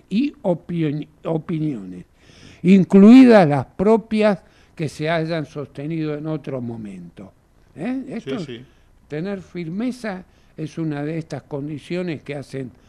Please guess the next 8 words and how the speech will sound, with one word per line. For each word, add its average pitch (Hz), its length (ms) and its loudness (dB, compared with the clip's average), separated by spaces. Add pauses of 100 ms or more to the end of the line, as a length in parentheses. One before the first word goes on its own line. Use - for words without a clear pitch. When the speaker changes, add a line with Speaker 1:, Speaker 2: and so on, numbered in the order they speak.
(340)
Speaker 1:
a 135 180 -10
ese 147 240 -10
entorno. 104 680 -10 (100)
Speaker 2:
En 127 200 -10
un, 113 520 -8
en 110 120 -8
un 120 100 -6
colegio, 123 640 -4